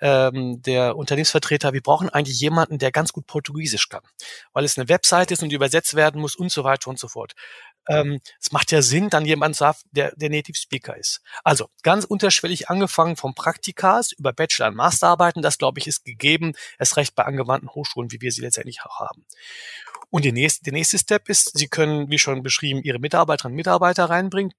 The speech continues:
die einfach bei mir an der Hochschule F H Bielefeld Syncube auf dieser Webseite melden, mich direkt anschreiben,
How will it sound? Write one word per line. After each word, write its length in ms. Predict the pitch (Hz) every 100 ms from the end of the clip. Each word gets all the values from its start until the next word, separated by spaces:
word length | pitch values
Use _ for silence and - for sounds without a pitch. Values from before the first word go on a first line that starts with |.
| -
die 140 | 156
einfach 360 | 165 185 - - -
bei 120 | 139
mir 420 | 139 180 220 208
an 100 | 156
der 140 | 139 123
Hochschule 560 | 196 208 - 180 185
F 140 | - -
H 80 | 135
Bielefeld 640 | - 175 - 151 143 135 - - -
Syncube 640 | - - 202 - - 190 151
auf 80 |
dieser 200 | - 139
Webseite 460 | 127 - - 156 151
melden, 340 | 143 143 139
mich 140 | 139 165
direkt 260 | - 151
anschreiben, 580 | 143 143 - 131 131 131